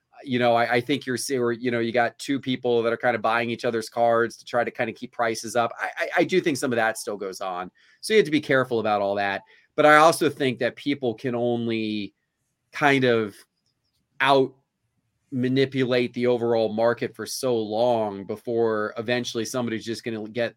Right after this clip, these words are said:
left holding the bag and get burned. It's not gonna work. I mean, you can, you can, you can,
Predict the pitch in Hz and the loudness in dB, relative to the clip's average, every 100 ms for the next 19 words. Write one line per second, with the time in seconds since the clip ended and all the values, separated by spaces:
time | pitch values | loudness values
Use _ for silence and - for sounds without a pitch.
0 | - 120 113 - 117 107 104 107 104 101 | -8 -4 -4 -2 -4 -2 -4 -2 -2 -2
1 | 101 110 92 117 117 110 127 127 120 104 | -4 -4 -2 -2 -2 -4 -2 -2 -2 -4
2 | 101 135 107 - - 127 120 117 131 131 | -6 -2 -2 -4 -8 -4 -2 0 0 2
3 | 127 107 - - _ _ - 139 143 120 | 0 0 -8 -20 _ _ 0 2 2 0
4 | - - 139 135 120 110 | -4 -2 -2 0 -2 -4